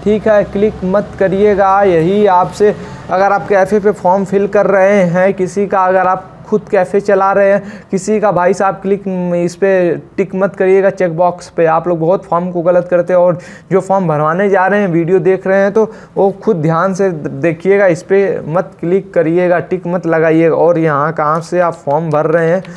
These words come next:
वहाँ का आप address लिख दीजिए। फिर उसके बाद आपको क्या लिखना है, captcha code लिख देना है। फिर उसके बाद यहाँ पे submit पे click कर देना है,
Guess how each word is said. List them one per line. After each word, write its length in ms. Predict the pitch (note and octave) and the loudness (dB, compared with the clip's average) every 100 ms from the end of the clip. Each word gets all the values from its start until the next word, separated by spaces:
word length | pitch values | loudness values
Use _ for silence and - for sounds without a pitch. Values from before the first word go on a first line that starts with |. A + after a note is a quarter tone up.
| - - - | -18 -20 -4
वहाँ 280 | D#3 D#3+ F3 | -2 0 0
का 140 | F3 | 0
आप 300 | F3+ F3+ - - | -2 -2 -12 -4
address 400 | D3+ C3+ D#3+ D#3 | -4 0 -4 -2
लिख 140 | C#3+ | -4
दीजिए। 420 | A#2+ B2 A2+ B2 | -2 -4 -4 -6
फिर 160 | B2 F3 | -2 0
उसके 260 | F#3+ F#3+ G#3 | 0 0 0
बाद 180 | F#3 | 0
आपको 240 | F3+ E3+ F3+ | -2 -4 -6
क्या 180 | G3 F3+ | 0 0
लिखना 340 | E3+ F3+ F#3+ | 0 0 -2
है, 100 | G3 | -2
captcha 500 | F#3+ F3 D#3 - F#3 | 0 -2 -2 -2 -2
code 300 | F3 F3 F3 | 0 0 2
लिख 140 | F3 | 0
देना 360 | D#3 E3+ E3+ E3+ | 0 0 0 0
है। 160 | E3+ F3+ | -2 0
फिर 100 | F#3 | -2
उसके 220 | F#3+ A3 | 0 0
बाद 160 | G#3 | 2
यहाँ 180 | F#3+ F#3 | 0 0
पे 120 | G3 | -2
submit 460 | G3 F#3 E3+ F3 - | -2 -2 -2 -4 -4
पे 80 | D#3 | -8
click 280 | D#3+ D3 D3 | -4 -6 -2
कर 120 | C3 | 0
देना 360 | B2+ B2+ A#2+ | 0 0 -4
है, 100 | A#2 | -6